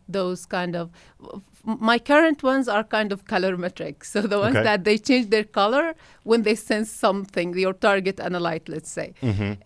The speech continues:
Speaker 1: If, uh, like, uh, as my, I, I think my advisor has always a good, uh, example. She always says, "Think about a pregnancy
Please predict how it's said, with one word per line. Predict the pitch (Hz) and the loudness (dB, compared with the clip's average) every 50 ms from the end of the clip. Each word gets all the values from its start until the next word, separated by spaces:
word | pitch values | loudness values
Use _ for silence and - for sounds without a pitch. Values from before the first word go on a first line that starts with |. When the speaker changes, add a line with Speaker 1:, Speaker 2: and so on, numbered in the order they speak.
| 196 214 226 | 4 4 4
Speaker 1:
If, | 220 - - - - - | 2 -2 -12 -20 -16 -10
uh, | 180 - - - - - - 190 - - - 220 226 | -10 -10 -10 -10 -14 -16 -14 -14 -12 -8 0 2 2
like, | 214 220 220 _ - - - | 2 2 0 _ -8 -4 -2
uh, | 190 190 - - 214 214 | -2 0 4 4 4 4
as | 214 196 214 214 | 4 2 0 -2
my, | 202 208 190 - - - - 202 | -2 -2 -4 -6 -4 -2 -2 0
I, | - - 220 | 2 2 2
I | 220 | 2
think | - 240 226 - 233 226 | 2 0 0 2 2 2
my | 190 208 | 2 2
advisor | 208 180 202 214 214 214 220 208 214 | 0 2 2 2 2 2 2 2 2
has | 196 202 190 - 196 | 2 0 0 0 -2
always | 196 196 208 202 196 | 0 0 0 0 0
a | 190 180 175 | -2 -2 -2
good, | 196 190 175 165 - | -2 -4 -4 -6 -6
uh, | - 170 165 165 165 170 - - - - - 190 | -6 -4 -4 -4 -4 -6 -8 -12 -14 -10 -8 -8
example. | 170 165 196 202 190 196 202 196 254 247 262 277 277 262 - - | -4 2 6 6 6 6 4 2 0 0 0 0 -2 -4 -6 -6
She | 254 214 - | -6 -4 -2
always | 208 214 196 208 214 - - | 0 0 0 -2 -4 -4 -4
says, | 202 196 190 180 - - - - | -4 -4 -4 -6 -10 -14 -8 -6
"Think | 330 330 339 349 254 | -4 -4 -4 -2 0
about | 262 254 254 254 247 - | 2 2 2 2 -2 -6
a | 208 185 - | -8 -6 -4
pregnancy | 214 196 196 202 196 190 - 190 | -4 -4 -4 -4 -6 -6 -8 -10